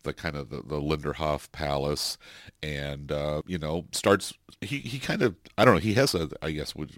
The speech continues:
almost like a coming out experience, maybe not coming out in a public way, but he realizes,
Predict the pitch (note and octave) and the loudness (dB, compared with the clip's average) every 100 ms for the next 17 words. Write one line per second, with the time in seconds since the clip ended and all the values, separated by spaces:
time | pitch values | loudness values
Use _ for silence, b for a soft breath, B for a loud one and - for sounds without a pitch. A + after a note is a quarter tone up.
0 | - D2 C#2+ D2 D2+ D2 - - D2+ D2+ | -8 -6 -4 -4 -6 -8 -10 -6 -6 -4
1 | D2 C#2+ C#2 - D2 C#2+ D2 F2+ F2 D#2+ | -2 -4 -6 -6 -4 -4 -4 -4 -4 -2
2 | D#2 - E2 D#2 D2 C#2+ D2+ C#2+ C#2+ - | -4 -8 -8 -4 -4 -4 -6 -8 -6 -2
3 | G#2+ F#2 - C#2+ C#2 D2+ F2+ D#2 D#2+ E2 | 0 0 -2 -6 -6 -6 -6 -4 0 0
4 | D#2 C#2 C#2 C#2+ D2 | 0 -2 -6 -8 -10